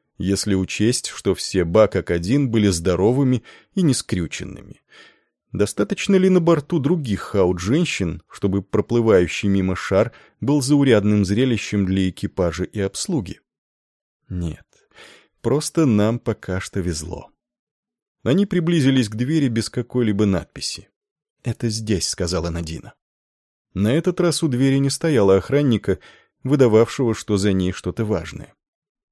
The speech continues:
"Как мы войдём?" спросил Майлз. "Постучимся?" "Полагаю, да", ответила Пэл. Она отключила силовой кран,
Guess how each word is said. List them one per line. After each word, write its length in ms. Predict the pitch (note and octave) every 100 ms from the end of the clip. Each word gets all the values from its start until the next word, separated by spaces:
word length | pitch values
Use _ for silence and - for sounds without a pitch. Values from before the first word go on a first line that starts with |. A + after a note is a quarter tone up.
| _
"Как 220 | - C#3 -
мы 120 | G2+
войдём?" 320 | G#2+ G#2 E2+
спросил 380 | - F#2+ - F2+
Майлз. 440 | E2+ C#2+ - - _ - - _ _
"Постучимся?" 640 | - - B2+ B3 A3+ - _ _ _ _ _ _ _ -
"Полагаю, 460 | D3 C3 A2+ D#3+
да", 320 | G3+ A#2+ B2+ -
ответила 520 | G#2 F#2+ F2+ - E2+
Пэл. 340 | D#2 E2 - _ _ _ _ _ _ _
Она 280 | A2+ C3+ D3
отключила 640 | A2 - A2+ - A2+ G2
силовой 460 | - G#2+ G#2+ B2 C3+
кран, 340 | - G3+ F3